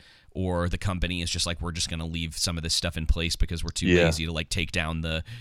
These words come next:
Speaker 1: the plexiglass <laughs> shields." Um, I, did I tell you about the place that I, I know this is totally off subject, but I, did I tell you about the place that's pretty close to me? They serve barbecue,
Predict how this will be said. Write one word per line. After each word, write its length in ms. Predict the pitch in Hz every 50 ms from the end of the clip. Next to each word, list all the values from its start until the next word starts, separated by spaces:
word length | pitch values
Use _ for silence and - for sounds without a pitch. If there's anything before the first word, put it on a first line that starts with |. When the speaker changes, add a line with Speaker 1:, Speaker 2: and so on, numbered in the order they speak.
| - -
Speaker 1:
the 80 | - -
plexiglass 640 | - - 104 92 85 - - 85 82 90 98 131 123
<laughs> 0 |
shields." 1000 | - - - - - - - 110 95 - 127 131 120 - 131 127 - - - - - - - - - - -
Um, 540 | - 101 104 101 98 98 95 95 92 92 107 - - - - -
I, 80 | - 165
did 160 | 180 156 147
I 60 | 202
tell 260 | 226 - - 254 247 269
you 280 | 262 262 277 269 247 -
about 340 | 170 156 160 160 156 147 -
the 140 | - 127 139
place 380 | 135 - - 123 123 135 127 -
that 120 | - 127 120
I, 80 | 110 - -
I 80 | 135
know 100 | 156 185
this 140 | 175 147 -
is 80 | 123 -
totally 280 | - 120 110 101 92 85
off 120 | 71 -
subject, 380 | - 78 73 - 52 52 - -
but 160 | - 87 - - - - - 110
I, 100 | - 131
did 120 | 151 156
I 40 | 180
tell 140 | 202 - 269
you 80 | 262 254
about 140 | 233 233
the 80 | - 190
place 400 | - - 151 143 135 - - - - _
that's 300 | 127 117 120 117 - -
pretty 180 | - - 147 131
close 300 | - - 107 113 - -
to 80 | 110
me? 200 | 104 101 98 98 - - - - - -
They 80 | -
serve 280 | 101 - 170 165 131 -
barbecue, 600 | - 107 107 107 101 101 - - 82 78 76 78